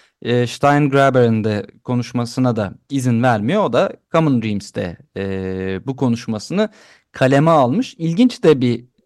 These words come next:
durumdan söz ediyor. E, bu yazısında, yapamadığı konuşmasında biyolog Sandra Ste-, Steingraber.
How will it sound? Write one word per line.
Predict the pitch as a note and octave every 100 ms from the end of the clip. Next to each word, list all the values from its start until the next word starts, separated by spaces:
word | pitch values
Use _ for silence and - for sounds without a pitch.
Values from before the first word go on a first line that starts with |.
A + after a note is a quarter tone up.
| C3
durumdan | D3 E3 F3 G#3
söz | G#3+ F3+
ediyor. | C#3 A#2 C#3 C4+ C#4 -
E, | B2 A#2+ A2+ A2+
bu | B2 A#2+ - - _
yazısında, | A#2 A#2 B2+ B2+ B2+ A#2+
yapamadığı | B2 F3 G3 D#3 B2+ A2
konuşmasında | - A#2 A#2 A#2+ A2+ A2+ A2+ G#2+ G2+ _ _ _ _ A#2+
biyolog | A#2+ A#2+ A#2+
Sandra | - - B2+
Ste-, | B2 - D#3 - B2+
Steingraber. | - D3+ D#3+ D3 C3 C3 G3